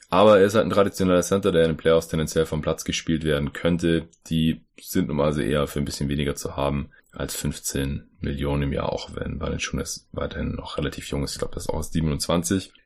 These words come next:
Ja, also es ist kein optimaler Deal, finde ich. Ist jetzt aber auch nicht tödlich für die Grizzlies.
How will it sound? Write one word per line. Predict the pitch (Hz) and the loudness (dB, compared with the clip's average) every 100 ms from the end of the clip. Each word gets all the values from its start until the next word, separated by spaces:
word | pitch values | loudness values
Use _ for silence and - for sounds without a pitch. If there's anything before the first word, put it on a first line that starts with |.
| _ | _
Ja, | - - | -6 -4
also | - 110 101 | 2 2 2
es | 92 90 | -4 -4
ist | 82 55 - - - | -4 -6 -8 -10 -2
kein | 110 113 | 4 4
optimaler | 107 104 98 98 90 | 4 4 6 8 6
Deal, | 92 104 110 110 | 6 6 6 4
finde | 107 - 98 98 | 0 0 4 6
ich. | 90 92 - | 6 4 0
Ist | - - | -8 -8
jetzt | - | -4
aber | - 73 | -2 0
auch | 60 76 | 0 -2
nicht | 80 | -6
tödlich | - 85 82 - | -2 0 0 -2
für | |
die | 82 78 | -2 2
Grizzlies. | 80 80 78 76 - | 0 2 0 0 -6